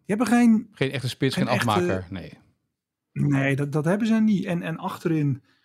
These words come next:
Speaker 1: ja, is het nou ook niet dat je zegt, eh, het is de Berlijnse muur. Dus, ehm, ik, ja, ik weet het niet.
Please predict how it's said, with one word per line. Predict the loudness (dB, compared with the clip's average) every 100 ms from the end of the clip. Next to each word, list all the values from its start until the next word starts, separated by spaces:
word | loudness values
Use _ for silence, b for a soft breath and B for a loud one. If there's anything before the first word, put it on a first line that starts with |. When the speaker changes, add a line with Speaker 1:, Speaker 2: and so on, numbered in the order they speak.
| _ _ _
Speaker 1:
ja, | -12 -10 -10 -16 _
is | -10
het | -4
nou | -2 -2
ook | 4
niet | 6
dat | 6 4
je |
zegt, | 2 -2 -4 -4
eh, | -2 -2 -2 -8 -16 _
het | -6
is | -2
de | -2
Berlijnse | -2 -2 0 0 2
muur. | 2 2 -2 -6 _ _ _ _ _ _ _ _
Dus, | -4 -2 0
ehm, | 2 2 2 -2 -6
ik, | -18 _
ja, | -12 -8 -8 -8
ik | -2
weet | 0
het | 0 2
niet. | 0 0